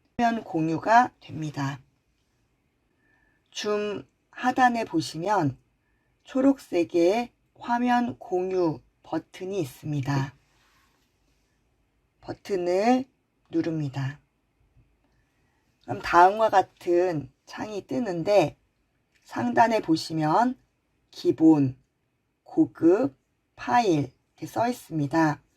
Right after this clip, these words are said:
그 중에서 우리는 고급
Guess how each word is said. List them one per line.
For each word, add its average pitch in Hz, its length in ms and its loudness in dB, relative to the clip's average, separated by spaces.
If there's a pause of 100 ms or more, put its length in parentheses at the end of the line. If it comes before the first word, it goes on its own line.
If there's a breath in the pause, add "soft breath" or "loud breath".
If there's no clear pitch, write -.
(420)
그 - 140 -20
중에서 175 800 2
우리는 196 560 -2 (520)
고급 180 600 6